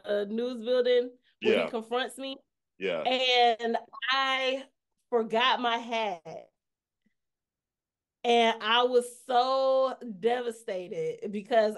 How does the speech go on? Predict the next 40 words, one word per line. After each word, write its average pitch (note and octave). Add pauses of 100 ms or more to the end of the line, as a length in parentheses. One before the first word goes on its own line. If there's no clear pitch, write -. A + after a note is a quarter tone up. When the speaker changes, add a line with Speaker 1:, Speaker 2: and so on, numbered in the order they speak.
Speaker 1:
I A3
had A#3
a G#3
hat A#3
on G3+ (320)
the A3+
entire A#3+ (200)
time. G3 (200)
Speaker 2:
Yeah. F3
Speaker 1:
And G#3+
for A3
that G#3+
scene, A3
I F#3
didn't G#3 (300)
have G3
a F#3
hat. F3 (800)
Speaker 2:
I'm G2+
gonna B2
have C3+
to A#2+
Speaker 1:
I G2
Speaker 2:
go A#2
Speaker 1:
was G2
Speaker 2:
back. G#2
Speaker 1:
devastated. E3
Speaker 2:
I'm G2+
gonna A#2+
have B2
to B2+
go A#2+
back A#2
and G#2+
watch G#2 (560)
that F#2+
particular G2
scene E2
just E2+
to, E2